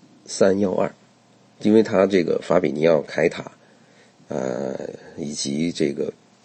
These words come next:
维纳尔杜姆，就是在这个萨拉奇里的这个身后一字排开，那么轮流去保护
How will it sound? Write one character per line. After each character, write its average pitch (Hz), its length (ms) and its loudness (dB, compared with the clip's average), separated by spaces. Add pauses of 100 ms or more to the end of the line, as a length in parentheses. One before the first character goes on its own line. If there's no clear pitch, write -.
(180)
维 87 120 4
纳 98 120 4
尔 - 100 -2
杜 127 160 6
姆， - 180 -2 (720)
就 - 160 -6
是 - 260 -8 (380)
在 - 300 -4
这 80 120 -6
个 - 220 -8 (500)
萨 90 200 0
拉 87 80 0
奇 - 160 0
里 - 80 -4
的 - 160 -4
这 78 120 -4
个 73 60 -4
身 - 200 -4
后 - 200 -10 (160)
一 - 20 -20
字 - 120 -12
排 - 160 -8
开， - 180 -12 (600)
那 101 100 0
么 87 100 6
轮 82 280 6
流 95 180 6
去 - 100 -6
保 - 240 -4
护 - 300 -6